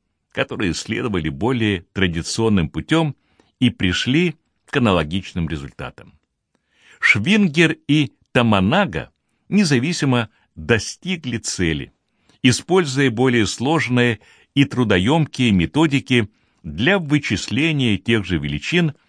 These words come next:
которые Фейнман получал непосредственно из своих диаграмм. Швингер и Томанага не построили новую физику. Они воспользовались известной физикой и только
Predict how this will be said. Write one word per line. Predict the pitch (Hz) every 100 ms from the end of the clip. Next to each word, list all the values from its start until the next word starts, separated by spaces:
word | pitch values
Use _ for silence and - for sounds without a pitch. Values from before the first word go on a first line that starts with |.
| _ _ _
которые | - 143 190 180 131
Фейнман | - 165 170 143 123
получал | 104 87 - 127 107
непосредственно | 98 104 - 80 - 98 156 170 - 120 113 113 104 _ _ -
из | 107
своих | - 85 95 73
диаграмм. | 78 67 67 62 - _ _ _ _ _ - - _
Швингер | - - 180 233 180 190 175 -
и | 160 160 151 -
Томанага | 147 135 160 233 185 175 156
не | - 143
построили | - 110 - 135 165 135 120
новую | 117 117 95
физику. | - 127 80 - - _ _ _ _
Они | 87 117
воспользовались | 143 160 - 196 156 165 151 151
известной | 110 139 160 - 104
физикой | - 180 120 92 85
и |
только | 135 143 - 131